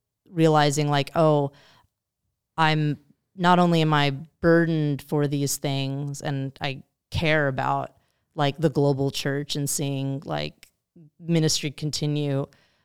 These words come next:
uh, but I also enjoy it," you know?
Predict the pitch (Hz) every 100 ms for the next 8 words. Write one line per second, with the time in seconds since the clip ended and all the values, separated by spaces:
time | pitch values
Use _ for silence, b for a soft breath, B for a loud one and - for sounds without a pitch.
0 | - 160 151 143 143 175 160 160 160 160
1 | 156 151 147 139 151 151 143 135 - _
2 | _ - 156 143 135 135 131